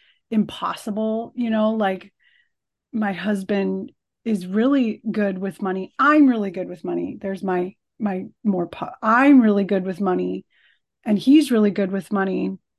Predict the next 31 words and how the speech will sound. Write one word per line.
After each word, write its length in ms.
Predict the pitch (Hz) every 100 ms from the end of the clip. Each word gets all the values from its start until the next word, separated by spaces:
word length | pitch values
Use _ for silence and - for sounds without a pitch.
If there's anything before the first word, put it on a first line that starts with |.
| _ _ _ _ _ _
And 440 | 247 220 208 202 190
he 240 | - 247
really 340 | 233 220 214 202
wants 340 | 190 190 -
to 100 | 185
retire 380 | 180 - 190 180
early. 420 | 185 185 190 220
Like, 200 | 214 170
that's 260 | 180 175 -
one 140 | 370
of 160 | 175 - _
his 800 | - 269 277 185 196 247 - _ _ _ _ _ _ _ _ _ _ _
financial 880 | - 202 190 185 170 196 180 185 - 220
goals, 840 | 220 320 330 190 - 233 - - _ _
is 220 | 233 202 -
to 80 |
retire 800 | 196 190 - - 202 190 196 202 -
early, 540 | 240 330 262 185 247 -
you 140 | 220
know, 160 | 202 190
in 80 |
his 180 | 196 190 -
early 320 | 208 208 185 - _
fifties. 800 | - 330 330 - 175 147 - - _ _ _ _ _ _
And 120 | 220 214
he's 360 | 185 233 208
really 260 | 214 214 214
doing 240 | 214 208
a 80 | 185
lot 400 | 190 202 208 -
to 400 | - 208 190 185